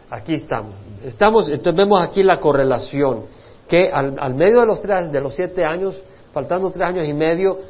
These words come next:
Dios permite. Ahora, Mateo veinticuatro, ¿qué dijo el Señor Jesucristo? "Cuando veáis la abominación de la desolación de que se habló por medio del profeta Daniel", eso lo, se lee en el capítulo nueve,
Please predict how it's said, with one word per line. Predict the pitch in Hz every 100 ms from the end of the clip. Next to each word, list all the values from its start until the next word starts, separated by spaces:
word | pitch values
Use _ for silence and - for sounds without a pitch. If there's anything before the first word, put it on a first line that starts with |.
| -
Dios | 139 156 214 233
permite. | 233 185 165 170 156 185 -
Ahora, | 147 196 156 - - - - -
Mateo | 170 185 - 226 254 262
veinticuatro, | 247 226 208 226 - 240 262 214 156
¿qué | 208
dijo | 202
el | 214
Señor | 208 202 220 190
Jesucristo? | 196 170 208 220 - - 127 - - - - _ -
"Cuando | 185 180 175
veáis | 170 202 277 320 320 -
la | 262
abominación | 208 196 180 175 151 - 202 277 294
de | 285
la | 262
desolación | 233 208 180 156 196 233 240
de | -
que | 160
se | 156
habló | 160 214
por | 214
medio | 185 202
del | 202
profeta | 160 175 196 196
Daniel", | 175 170 202 262 254 202 202 - - - - - _ _ - - - - - -
eso | 147 208
lo, | 180 147 147
se | 135 127
lee | 131 160 185
en | 151
el | 131
capítulo | 160 160 180 165
nueve, | 165 160 190